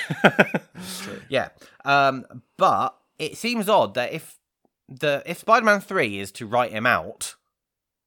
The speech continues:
Speaker 1: to then put him in another one?
Speaker 2: Yeah.
Speaker 1: So I wonder if he'll pop up in Doctor Strange.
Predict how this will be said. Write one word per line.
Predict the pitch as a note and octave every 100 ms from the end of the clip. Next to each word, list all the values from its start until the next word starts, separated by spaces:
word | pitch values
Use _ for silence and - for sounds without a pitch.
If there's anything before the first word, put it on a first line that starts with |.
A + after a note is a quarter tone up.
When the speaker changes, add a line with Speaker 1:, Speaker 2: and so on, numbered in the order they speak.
| -
Speaker 1:
to | C3+
then | A2 C3+ C#3
put | D3+
him | C3
in | C#3
another | C#3 D3 D#3
one? | A3 C#4 _ _
Speaker 2:
Yeah. | C3 A#2+ F2+ - - _
Speaker 1:
So | - D#3
I | C#3 F#3
wonder | F3 E3+ A3+ D3 G2+ F2
if | -
he'll | C#3+ C3
pop | - C3+ -
up | B2 - -
in | B2 B2 A#2
Doctor | C3 -
Strange. | B2 - D3+ A#2+ F#2 F2+ - -